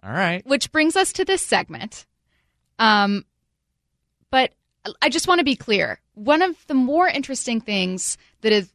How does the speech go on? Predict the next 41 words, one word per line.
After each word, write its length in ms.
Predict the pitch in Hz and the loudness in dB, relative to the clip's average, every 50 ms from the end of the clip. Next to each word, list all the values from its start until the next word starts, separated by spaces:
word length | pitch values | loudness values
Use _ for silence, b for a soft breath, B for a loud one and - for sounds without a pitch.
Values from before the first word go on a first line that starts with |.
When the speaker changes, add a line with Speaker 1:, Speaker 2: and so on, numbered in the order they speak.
| _ | _
Speaker 2:
that 140 | - 220 220 | -4 -2 0
has 180 | 214 208 - - | 0 -2 -2 -4
changed 560 | - - 269 247 233 226 233 240 - - - | -2 2 4 4 4 4 2 2 0 -2 -4
since 320 | - - 220 220 214 - | -2 -2 -2 -2 -2 -2
my, 360 | 226 208 196 190 190 190 185 170 | 0 0 2 2 2 0 0 -2
uh, 260 | - 175 185 175 170 | -2 -2 -2 -2 -2
last 300 | 180 180 233 240 262 - | 0 2 2 2 2 2
conversation 500 | - 269 247 226 220 - 202 185 - 208 | -2 -2 -2 0 0 -2 -2 -4 -4 -4
about 180 | 185 175 175 - | -4 -4 -4 -4
this, 220 | - 175 175 - | -4 -6 -6 -4
that 160 | - 196 - | -4 -4 -4
was 100 | 185 185 | -4 -6
with 140 | - 202 - | -8 -10 -10
Curtis 400 | - - 226 220 214 202 - - | -6 -2 0 0 0 0 -2 -2
yesterday, 420 | 220 220 208 - 202 175 170 165 175 | -2 -2 -2 -2 -6 -6 -6 -6 -6
we 100 | 175 180 | -8 -8
were 120 | 180 180 | -10 -10
talking 320 | - 185 180 180 - 180 | -8 -8 -10 -10 -8 -10
about, 300 | 180 165 170 165 165 - b b b b b b b b | -6 -4 -2 -2 -2 -4 b b b b b b b b
um, 380 | - 175 180 175 180 175 175 - | 0 0 2 2 0 -2 -4 -4
whether 280 | - 202 214 220 233 240 | 0 2 2 4 4 2
U 180 | 240 226 233 220 | 2 0 -2 0
W 360 | 190 202 185 185 185 175 196 | 0 0 0 0 -2 -4 -4
has 200 | 196 185 156 151 | -6 -6 -4 -4
run 160 | 190 185 180 | -4 -2 -2
out 140 | 175 160 160 | -2 -4 -6
of 60 | 165 | -8
steam. 360 | - - - - - - - | -12 -14 -16 -16 -16 -16 -12
Speaker 1:
Mm-hmm. 380 | - 123 123 117 117 113 113 127 156 | -4 -2 -2 0 0 0 -2 -2 -2
Speaker 2:
Uh, 180 | - 190 175 180 | -2 -2 -2 0
they're 120 | 175 208 | -2 -2
gonna 160 | 190 208 202 | -2 0 -2
be 100 | 196 196 | -2 -2
playing 320 | - - 208 190 185 185 185 | -4 -4 -2 -2 -2 -2 -2
Utah 320 | 196 208 - 196 185 185 | -4 -6 -6 -6 -8 -8
State 320 | - - - 190 180 - _ b b b b b b | -6 -4 -4 -4 -4 -4 _ b b b b b b
Friday 460 | _ - 254 247 254 247 226 220 196 | _ 2 4 6 6 6 4 2 2
in 100 | 190 190 | 0 -2
the 60 | 196 | -4
first 360 | 190 - 196 185 180 - - | -8 -6 -6 -4 -4 -6 -6
round. 320 | - 190 190 185 185 185 | -6 -4 -4 -2 -4 -4